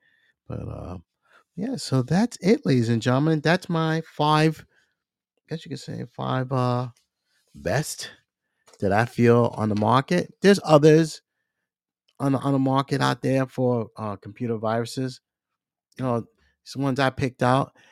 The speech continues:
and some of 'em I've used. I'm not gonna tell you. <laughs> I'm not gonna tell you ones I've used, but, um,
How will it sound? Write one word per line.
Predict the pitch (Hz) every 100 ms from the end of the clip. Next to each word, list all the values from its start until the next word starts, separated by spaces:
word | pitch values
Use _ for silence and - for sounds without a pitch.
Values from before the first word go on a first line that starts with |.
| _
and | - 117 107
some | - 117
of | 107
'em | 104
I've | 101
used. | 104 123 117
I'm | 90 90
not | 95 90 -
gonna | 85 92
tell | 120 127 -
you. | - 143 160 _ _ _ _ _ _ _ _ _ -
<laughs> | 135 - 123 - _ - 131 131 -
I'm | 110
not | 113
gonna | 101 113
tell | - 120
you | 120
ones | 107 101 98
I've | 92
used, | 95 95 87 -
but, | 95 78 - _ _ _ -
um, | 98 82 80 78